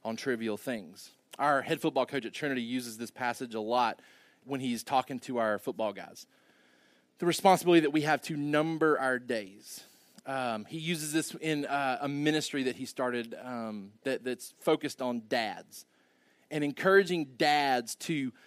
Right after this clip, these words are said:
seize their responsibility of fatherhood, uh, to not wait and miss the most important things in life. And so he always uses the concept of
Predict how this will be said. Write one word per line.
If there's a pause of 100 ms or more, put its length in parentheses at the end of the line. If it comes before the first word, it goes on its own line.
(180)
seize
their
responsibility
of
fatherhood, (480)
uh,
to
not (220)
wait
and
miss (260)
the
most
important
things
in
life.
And
so
he
always
uses
the
concept
of